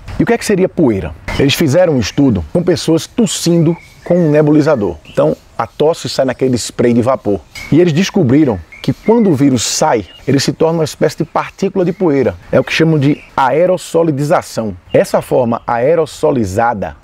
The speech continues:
do vírus resistiu fora do corpo humano, nessa forma,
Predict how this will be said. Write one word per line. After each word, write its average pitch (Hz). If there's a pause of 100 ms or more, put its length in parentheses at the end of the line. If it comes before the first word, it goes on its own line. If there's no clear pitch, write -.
do 107
vírus 104 (160)
resistiu 165 (200)
fora 185
do 165
corpo 147
humano, 110 (180)
nessa 151
forma, 113